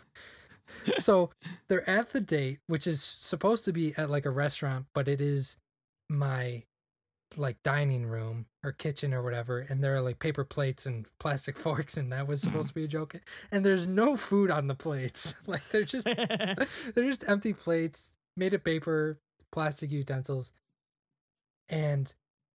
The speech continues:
Speaker 2: what you think is the original Jameson is hiding be-, behind a bush with this, uh, clone destroying button. And the clone sees it, and then they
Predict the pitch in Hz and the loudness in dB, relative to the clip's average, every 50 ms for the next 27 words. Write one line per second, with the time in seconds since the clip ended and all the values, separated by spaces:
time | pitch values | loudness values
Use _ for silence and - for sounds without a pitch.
0 | _ _ _ _ _ _ _ - 160 165 165 156 151 156 151 - - - 247 262 | _ _ _ _ _ _ _ -4 -2 -2 -2 0 -2 -4 -6 -4 -2 0 2 2
1 | 240 - - 170 156 143 - - 160 151 143 139 147 151 170 170 151 170 170 165 | 0 0 0 -2 -2 -2 0 0 0 0 2 2 2 2 2 2 2 2 0 0
2 | 156 139 - - 151 147 143 143 139 139 - 147 135 131 135 139 - 143 - 131 | 0 -2 -2 0 0 2 2 2 0 0 0 0 0 0 0 -2 -2 -2 -2 0
3 | 156 165 160 175 170 151 156 - - _ - 160 143 170 175 165 156 151 135 - | 0 2 2 2 0 0 -2 -2 -4 _ -4 -2 0 2 2 2 2 0 0 0
4 | 143 135 135 131 - - - - - _ _ _ _ _ _ - 160 156 147 135 | 0 0 0 0 -2 -2 -4 -6 -16 _ _ _ _ _ _ -4 -2 0 0 -2
5 | - - 156 143 - - _ _ _ _ - - 147 135 127 120 - _ _ _ | -2 -4 -6 -6 -6 -10 _ _ _ _ -4 -4 -2 -2 -2 -6 -8 _ _ _
6 | _ _ _ _ _ _ _ _ _ _ _ _ _ _ _ _ _ _ _ _ | _ _ _ _ _ _ _ _ _ _ _ _ _ _ _ _ _ _ _ _
7 | _ _ _ - - - 180 170 175 175 156 160 143 - - 165 151 147 143 139 | _ _ _ -8 -2 0 2 2 2 2 0 0 -2 0 0 0 2 2 2 2
8 | 135 127 - 131 127 - 127 117 113 107 _ _ _ _ _ _ _ _ _ _ | 2 2 0 -2 -4 -4 -6 -10 -10 -10 _ _ _ _ _ _ _ _ _ _
9 | _ _ _ _ _ _ _ _ _ _ _ _ _ _ _ _ _ _ _ _ | _ _ _ _ _ _ _ _ _ _ _ _ _ _ _ _ _ _ _ _
10 | - 175 160 160 156 151 143 135 - - - 208 208 220 226 208 - - 185 170 | -2 0 2 2 2 0 0 -2 -2 0 4 6 6 6 6 4 2 0 -2 0
11 | 165 151 139 151 147 147 - _ _ _ _ _ _ _ _ _ _ _ _ _ | 0 0 0 0 -2 -2 -6 _ _ _ _ _ _ _ _ _ _ _ _ _
12 | _ _ - 165 165 160 160 156 156 156 147 143 139 139 135 131 131 131 | _ _ -2 0 2 2 2 2 2 2 2 2 2 0 0 -2 -4 -6